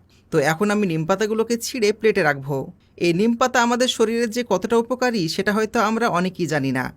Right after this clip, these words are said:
আর বাড়িতে যদি একটা নিম গাছ থাকে তাহলে তার কোনো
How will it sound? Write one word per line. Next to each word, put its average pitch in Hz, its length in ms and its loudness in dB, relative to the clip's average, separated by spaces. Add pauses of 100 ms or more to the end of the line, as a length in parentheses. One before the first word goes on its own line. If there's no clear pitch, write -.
(280)
আর 147 160 0
বাড়িতে 135 400 0
যদি 190 140 0
একটা 190 180 -2
নিম 151 220 0
গাছ 185 220 -2
থাকে 240 260 -2 (420)
তাহলে 202 280 2
তার 233 160 0
কোনো 247 160 0